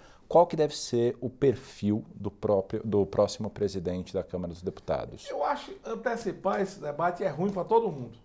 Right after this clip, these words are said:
Speaker 1: Uhum.
Speaker 2: Porque nós temos uma agenda legislativa pra ser cumprida. E no momento que você traz uma disputa, que você traz uma eleição,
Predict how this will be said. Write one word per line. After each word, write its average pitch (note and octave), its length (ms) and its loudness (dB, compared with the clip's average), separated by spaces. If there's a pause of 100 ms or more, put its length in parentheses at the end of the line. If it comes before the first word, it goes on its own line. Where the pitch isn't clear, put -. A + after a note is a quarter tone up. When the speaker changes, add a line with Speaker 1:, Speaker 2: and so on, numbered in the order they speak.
(120)
Speaker 1:
Uhum. G2+ 260 -4 (640)
Speaker 2:
Porque B3+ 220 -4
nós B3+ 180 0
temos B3+ 220 0
uma C4 160 6
agenda G3+ 500 2
legislativa E3 580 2
pra F#3+ 140 0
ser G3 160 -6
cumprida. D3+ 600 -6 (760)
E A3 60 -6
no B3+ 100 -2
momento B3 280 2
que B3 80 -12
você A3+ 220 0
traz G3+ 460 2
uma F3 160 -4
disputa, E3+ 640 -6
que - 80 -16
você D#3 100 -8
traz D#3+ 440 -2
uma D3 80 0
eleição, C#3+ 640 4